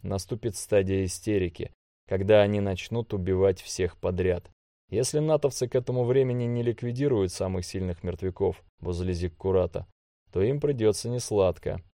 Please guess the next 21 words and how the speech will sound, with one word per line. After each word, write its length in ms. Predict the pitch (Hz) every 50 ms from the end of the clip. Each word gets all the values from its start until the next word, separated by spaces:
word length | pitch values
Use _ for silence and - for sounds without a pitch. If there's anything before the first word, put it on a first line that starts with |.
| _ _ _ _ _ _
Так 160 | - 104 113 -
что 180 | - - 135
придется 500 | 117 - 127 127 131 139 127 - - 170
помочь 640 | - - _ - 127 131 143 151 143 - - - - _
этим 300 | - 92 87 - 92 90
мертвякам 760 | 92 92 92 92 90 - 95 92 - - 95 90 90 90 90
выжить. 560 | 87 92 92 90 87 87 90 85 - - - - _ _ _ _ _ _ _ _ _ _
«Ань, 380 | - 92 95 95 90 90 87 - - _ _ _ _
нужно 300 | - 101 98 95 101 98
быстро 380 | 92 95 117 117 - - 98 98
и 40 | 95
без 140 | 92 98
шума 360 | 92 - - 113 110 104 98 95
убить 300 | 92 90 104 104 92 90
двоих 380 | 92 95 95 95 98 90 -
в 60 | 92
Б 140 | 90 87 98
Т 320 | 92 - 101 98 98 95 90
Ре, 160 | - - - - _ _ _ _ _ _
а 120 | - 85
потом 600 | - - 101 98 98 - 123 139 135 113 90 87